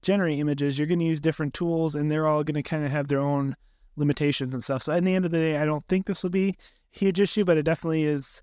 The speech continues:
uh, exposes some of the current limitations of, of A I. So, um, if you enjoyed this episode, thank you for, <laughs> oh man,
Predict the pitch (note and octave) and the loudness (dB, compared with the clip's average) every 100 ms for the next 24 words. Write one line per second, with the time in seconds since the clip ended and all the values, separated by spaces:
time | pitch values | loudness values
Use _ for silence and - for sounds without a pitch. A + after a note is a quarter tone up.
0 | _ _ _ _ C3+ C3 B2+ B2+ B2+ B2+ | _ _ _ _ -4 -2 -2 -4 -6 -8
1 | - _ - D#3 E3 - F3+ F3+ F3 - | -12 _ -10 -4 -4 2 2 4 0 2
2 | F3+ E3+ E3+ E3+ D#3+ F#3 F3 D#3 D3+ D3+ | 2 2 -2 -2 -2 0 0 0 -2 0
3 | C#3+ - C3 C3 B2 - C3+ C3 B2+ A#2+ | -2 -2 -2 -2 -4 -6 -2 0 2 0
4 | G#2+ G#2 - B2 A#2+ _ _ _ _ _ | -2 -4 0 0 -2 _ _ _ _ _
5 | - B2+ C3 B2+ - _ _ _ _ _ | -4 -2 0 -2 -8 _ _ _ _ _
6 | _ _ F3+ F#3+ A3+ A#3+ A#3+ G#3 A#3 B3 | _ _ -4 0 4 4 4 2 2 2
7 | B3 C4 C4+ A#3+ G#3 D#3+ - - _ _ | 2 2 0 0 2 2 -2 -12 _ _
8 | - A3 A3+ A#3+ A#3 A#3+ - G#3 G3 F#3+ | 0 0 2 2 2 0 -2 0 2 2
9 | D3+ - _ _ _ _ _ - - B3 | 0 -10 _ _ _ _ _ -10 0 0
10 | - _ C#4+ _ A#3+ G3+ E3 D#3 D3 C3+ | 0 _ -20 _ _ -20 -6 0 2 2
11 | A#2+ | -2